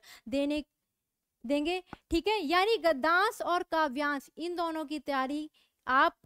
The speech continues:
किससे करेंगे? ज़्यादा से ज़्यादा आप प्रैक्टिस करके, और आप प्रीवियस ईयर अभी से लगाना शुरू कर दीजिए, ठीक है। टैग वर्ड है वो आपके हंड्रेड परसेंट काम करते हैं, इसमें कोई दो राह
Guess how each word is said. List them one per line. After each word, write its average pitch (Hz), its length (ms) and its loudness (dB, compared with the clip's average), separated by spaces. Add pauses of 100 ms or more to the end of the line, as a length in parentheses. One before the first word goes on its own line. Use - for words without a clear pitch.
किससे 302 420 -8
करेंगे? 320 460 -4
ज़्यादा 285 380 0
से 302 180 -6
ज़्यादा 254 300 -2
आप 269 340 -2
प्रैक्टिस - 380 -8
करके, 208 340 -12 (380)
और 359 280 8
आप 359 400 6 (100)
प्रीवियस 370 560 4
ईयर 339 200 0
अभी 294 320 -2
से 339 140 -4
लगाना 294 460 -2 (260)
शुरू 392 340 2
कर 294 200 -2
दीजिए, 220 460 -10 (400)
ठीक 302 160 0
है। 427 140 4 (260)
टैग 359 340 6
वर्ड 392 220 8
है 392 220 0
वो 311 140 -2
आपके 311 400 4
हंड्रेड 285 380 -2
परसेंट 320 440 -2
काम 339 260 0
करते 330 300 -4
हैं, 330 80 -4
इसमें 294 260 -6
कोई 277 280 -4
दो 240 200 -2
राह 302 260 2